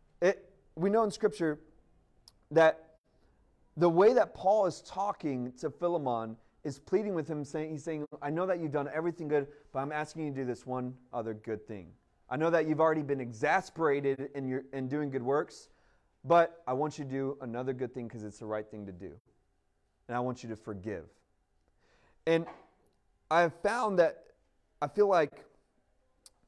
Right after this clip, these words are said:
so many, so many people who have been converted to Christianity, so many people who've become believers, we've been fed this idea that your life is gonna just completely turn around and it's gonna be way better for you.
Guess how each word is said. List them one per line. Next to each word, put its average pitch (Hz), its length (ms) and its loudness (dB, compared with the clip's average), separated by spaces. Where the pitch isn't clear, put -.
so - 240 4
many, 214 380 0
so - 180 -4
many 196 320 -4
people 175 300 -4
who 147 160 -2
have 123 180 -6
been 143 160 -4
converted 139 640 -2
to 135 100 -12
Christianity, 113 800 -10
so 147 140 -12
many 160 140 -8
people 143 280 -8
who've 120 180 -8
become 131 340 -10
believers, 113 720 -6
we've 170 240 0
been 165 180 2
fed 202 460 2
this 160 300 -4
idea 139 840 -2
that 156 180 0
your 151 100 0
life 170 300 -2
is 160 100 -8
gonna 160 220 -4
just 139 180 -12
completely 160 520 -4
turn 160 200 -10
around 131 380 -6
and 120 100 -8
it's 117 100 -14
gonna 123 180 -8
be 123 100 -6
way 127 160 -4
better 131 300 -2
for - 160 -18
you. 73 200 -16